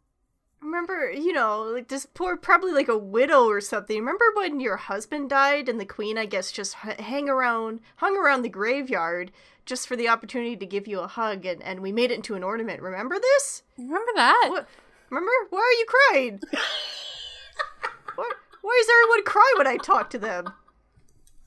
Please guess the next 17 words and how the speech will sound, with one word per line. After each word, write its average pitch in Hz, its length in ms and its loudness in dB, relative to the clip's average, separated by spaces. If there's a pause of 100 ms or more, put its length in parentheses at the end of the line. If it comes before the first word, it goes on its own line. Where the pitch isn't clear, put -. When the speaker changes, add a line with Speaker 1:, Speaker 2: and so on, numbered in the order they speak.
(100)
Speaker 1:
It's - 300 -18
weird. 311 400 -4 (280)
Speaker 2:
God. 349 800 -2 (880)
Just 427 300 0
some 415 200 0
of 381 100 4
the 320 120 6
choices 269 640 2
made 254 260 -2
in 240 140 -2
this 247 240 -4
film 269 380 0
are 202 100 -6
just - 340 -14
absolutely 233 1040 -2
wild. 190 720 -10 (840)
Speaker 1:
Yeah. 214 340 -18